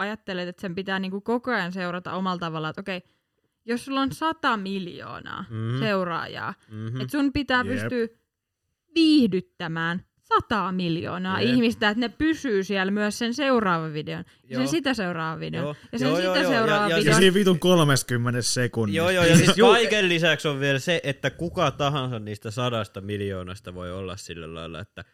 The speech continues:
Speaker 2: tiedätkö, kirjoittaa sulle mitä vaan, mihin tahansa niistä videoista, niinku, tiedätkö,
Speaker 4: Niin.
Speaker 2: kommenttina. Ja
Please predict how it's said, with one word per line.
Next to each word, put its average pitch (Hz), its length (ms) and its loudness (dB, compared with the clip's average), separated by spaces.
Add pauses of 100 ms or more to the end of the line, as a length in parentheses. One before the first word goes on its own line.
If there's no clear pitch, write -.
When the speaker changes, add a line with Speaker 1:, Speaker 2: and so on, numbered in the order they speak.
(600)
Speaker 2:
tiedätkö, 110 280 -6
kirjoittaa 110 600 -2
sulle 110 220 -2
mitä 113 400 -2
vaan, 92 260 -6 (120)
mihin 113 320 -2
tahansa 101 380 -2
niistä 85 320 -14
videoista, 73 640 -12 (400)
niinku, 95 240 -10
tiedätkö, 127 240 -2
Speaker 4:
Niin. 120 60 -4
Speaker 2:
kommenttina. 113 760 -2 (360)
Ja 117 140 -8